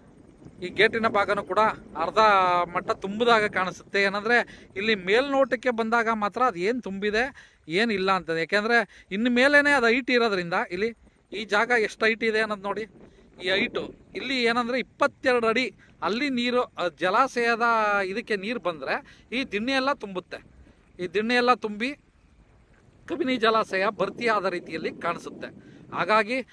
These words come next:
ಕಬಿನಿ ಜಲಾಶಯ ತುಂಬುವಷ್ಟು ಮಳೆ ಬಂದಿಲ್ಲ. ಹಾಗಾಗಿ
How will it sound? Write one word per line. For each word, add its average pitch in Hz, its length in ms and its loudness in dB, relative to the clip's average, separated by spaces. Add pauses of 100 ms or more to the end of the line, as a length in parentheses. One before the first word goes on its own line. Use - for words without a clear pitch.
(240)
ಕಬಿನಿ 233 300 -2
ಜಲಾಶಯ 220 480 0 (220)
ತುಂಬುವಷ್ಟು 202 720 -2 (420)
ಮಳೆ 190 200 4
ಬಂದಿಲ್ಲ. 185 420 -4 (640)
ಹಾಗಾಗಿ 226 600 0